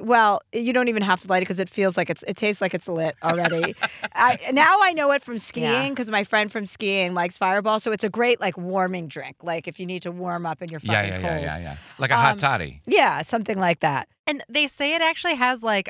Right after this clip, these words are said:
Speaker 3: a little bit of antifreeze in it. Like, not
Speaker 1: Ugh.
Speaker 3: real antifreeze, but it's banned in Europe. It's, like, hot cinnamon is very bad for you.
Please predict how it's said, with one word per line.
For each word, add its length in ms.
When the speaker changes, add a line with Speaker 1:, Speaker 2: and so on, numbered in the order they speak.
Speaker 3:
a 60
little 220
bit 140
of 100
antifreeze 600
in 100
it. 240
Like, 220
not 180
Speaker 1:
Ugh. 80
Speaker 3:
real 140
antifreeze, 600
but 80
it's 140
banned 320
in 140
Europe. 340
It's, 140
like, 160
hot 280
cinnamon 760
is 100
very 160
bad 220
for 100
you. 120